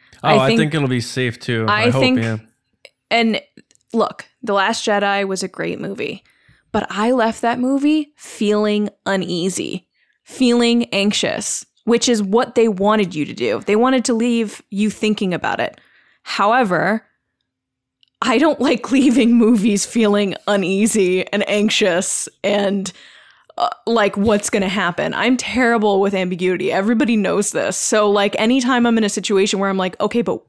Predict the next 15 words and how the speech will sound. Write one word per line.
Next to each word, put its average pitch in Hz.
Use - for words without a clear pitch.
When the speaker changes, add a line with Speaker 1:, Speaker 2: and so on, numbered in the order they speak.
Speaker 2:
but 180
what's 180
gonna 196
happen?" 214
Speaker 1:
That's -
so 349
funny. 113
That 175
movie 269
Speaker 2:
Then 240
Speaker 1:
is -
so 131
bizarre 110
to 101
me. 98